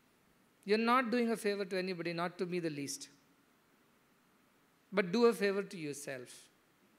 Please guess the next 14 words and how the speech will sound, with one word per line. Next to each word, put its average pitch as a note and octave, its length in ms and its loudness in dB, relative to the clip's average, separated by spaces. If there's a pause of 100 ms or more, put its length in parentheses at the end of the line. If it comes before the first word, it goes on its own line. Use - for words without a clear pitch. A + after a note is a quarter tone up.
(1500)
So F#3+ 100 -6
you F3 120 0
increase F#3+ 460 -2
your G3 120 2
intensity, D3+ 680 -4
as C#3+ 80 -4
he D#3 80 -6
said, D3+ 220 -6
intensity E3+ 840 -8
of - 160 -12
practice. - 600 -16 (2500)
There E3+ 140 -2
should E3+ 240 -6
be A#3 260 -4